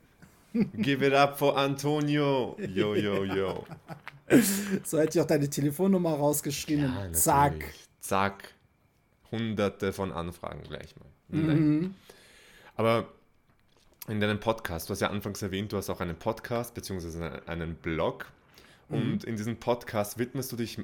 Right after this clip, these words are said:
Speaker 1: unter anderem Themen wie Beziehung, Liebe und Sex. Ich kenn das ja von mir. Ich weiß, warum ich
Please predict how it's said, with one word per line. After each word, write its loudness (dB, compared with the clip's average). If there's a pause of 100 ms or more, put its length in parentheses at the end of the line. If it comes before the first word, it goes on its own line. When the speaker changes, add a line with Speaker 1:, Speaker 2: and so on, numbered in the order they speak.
Speaker 1:
unter -2
anderem -4 (160)
Themen -4
wie -4
Beziehung, -4 (140)
Liebe -2
und -6
Sex. -4 (1500)
Ich -4
kenn 0
das 0
ja 2
von -2
mir. 2
Ich -6
weiß, 4
warum 0 (140)
ich -4